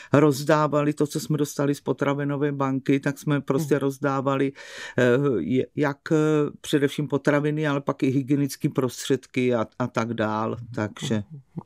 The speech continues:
Speaker 2: Teď už je situace, mm, nějak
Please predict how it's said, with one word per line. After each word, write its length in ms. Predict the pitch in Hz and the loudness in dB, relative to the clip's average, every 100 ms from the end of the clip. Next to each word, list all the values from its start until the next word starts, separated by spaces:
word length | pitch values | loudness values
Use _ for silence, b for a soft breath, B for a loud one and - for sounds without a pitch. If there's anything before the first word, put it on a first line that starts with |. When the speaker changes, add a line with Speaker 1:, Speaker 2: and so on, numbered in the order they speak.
| B B 120 | B B -10
Speaker 2:
Teď 180 | 123 143 | -6 -2
už 140 | 165 190 | 0 2
je 180 | 185 - | 2 0
situace, 760 | - 160 175 170 - 185 170 160 - | -10 -4 -2 -2 0 0 0 -2 -4
mm, 600 | 156 160 156 151 151 151 | 0 2 4 4 4 4
nějak 400 | 170 160 160 - | 2 2 0 -2